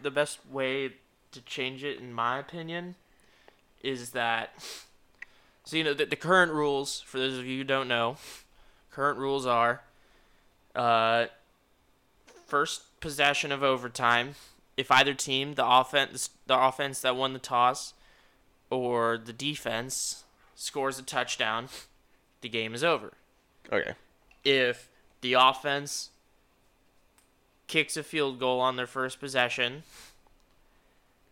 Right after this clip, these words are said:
Speaker 1: then the other team gets a chance to answer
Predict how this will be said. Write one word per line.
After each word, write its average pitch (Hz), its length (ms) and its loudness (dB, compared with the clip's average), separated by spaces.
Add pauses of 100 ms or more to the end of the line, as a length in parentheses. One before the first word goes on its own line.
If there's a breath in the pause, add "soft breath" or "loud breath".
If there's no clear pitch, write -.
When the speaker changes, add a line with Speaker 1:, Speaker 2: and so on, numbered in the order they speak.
(220)
Speaker 1:
then 117 600 0 (540)
the 127 140 -2
other 123 160 -2
team 123 360 -6
gets 120 180 -6
a 120 60 -8
chance 117 400 -4
to - 120 -12
answer 131 600 -2